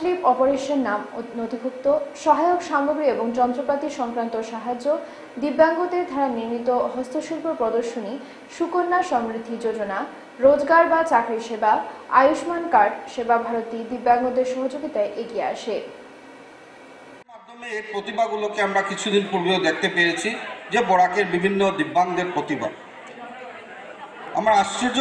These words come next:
Speaker 2: লাগে, আমি মেয়েটির নাম ঠিক ভুলে গেছি, খুঁজছিলাম এখন Google-এ। না, রুদ্রাণী আমাদের। কিন্তু এক-, একজন দিব্যাঙ্গ মেয়েকে উনার মাধ্যমে আমি লতা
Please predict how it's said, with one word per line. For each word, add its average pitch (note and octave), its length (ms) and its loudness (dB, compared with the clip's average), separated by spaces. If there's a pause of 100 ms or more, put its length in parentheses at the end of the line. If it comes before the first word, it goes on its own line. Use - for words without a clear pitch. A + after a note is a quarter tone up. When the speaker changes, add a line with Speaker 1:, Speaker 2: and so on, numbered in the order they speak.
(120)
Speaker 2:
লাগে, G#3 220 0 (560)
আমি G3 200 4
মেয়েটির F#3 380 0
নাম F#3+ 100 4 (100)
ঠিক G#3+ 200 2
ভুলে F3 220 6
গেছি, D#3+ 220 -4 (260)
খুঁজছিলাম G3 420 0 (100)
এখন - 180 -2 (300)
Google-এ। D3 320 4 (920)
না, G3 60 4 (100)
রুদ্রাণী F#3 340 2 (100)
আমাদের। G3 260 -4 (920)
কিন্তু C4 260 4 (2500)
এক-, - 200 -4 (240)
একজন C4+ 280 0 (160)
দিব্যাঙ্গ B3 440 2 (100)
মেয়েকে G#3+ 320 2 (1080)
উনার C4+ 300 6
মাধ্যমে A#3 420 0
আমি A3+ 140 -2 (1300)
লতা F#3 200 4